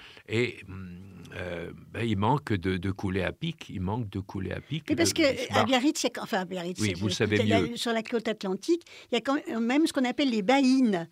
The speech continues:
Speaker 1: Ah.
Speaker 2: C'est des, c'est des trous qui sont, euh, c'est la mer qui les, ça fait comme des piscines.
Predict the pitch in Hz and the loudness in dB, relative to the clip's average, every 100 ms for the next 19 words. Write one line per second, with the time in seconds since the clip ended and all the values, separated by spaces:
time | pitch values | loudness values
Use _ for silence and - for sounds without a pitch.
0 | - 107 98 - _ - - 247 226 - | 0 0 0 -6 _ -4 0 2 0 -4
1 | - 247 233 226 - 311 - 233 - 214 | -2 0 0 -2 2 2 2 -4 0 0
2 | 196 185 190 - 196 196 185 - - 214 | 0 0 -2 -6 -8 -8 -10 -10 -4 -2
3 | 190 208 311 339 - 214 214 202 - - | 2 4 4 2 0 2 4 2 0 0
4 | 302 349 427 392 403 - - 247 240 | 2 4 6 6 4 0 0 0 0